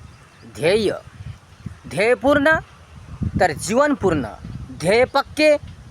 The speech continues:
तर जीवन पक्के. मग हे ध्येय कसे पूर्ण करावे, ध्येय पूर्ण करण्यासाठी काय करावे, हा विषय आपण पाहत आहोत.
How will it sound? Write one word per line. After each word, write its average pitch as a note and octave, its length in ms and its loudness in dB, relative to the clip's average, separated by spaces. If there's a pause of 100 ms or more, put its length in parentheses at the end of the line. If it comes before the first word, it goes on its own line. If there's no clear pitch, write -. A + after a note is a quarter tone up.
तर F3+ 180 2
जीवन C#4 320 2
पक्के. F3+ 440 -2 (720)
मग G3+ 240 0
हे A3+ 100 4
ध्येय G#3 280 2
कसे B3+ 300 0
पूर्ण C4+ 260 2
करावे, F#3 380 0 (840)
ध्येय G#3+ 200 2
पूर्ण C4 360 0
करण्यासाठी B3 460 2
काय A#3+ 280 0
करावे, F#3+ 400 2 (440)
हा E3 60 0
विषय F3 220 -2
आपण G3+ 260 0
पाहत E3+ 320 0
आहोत. G#3+ 200 2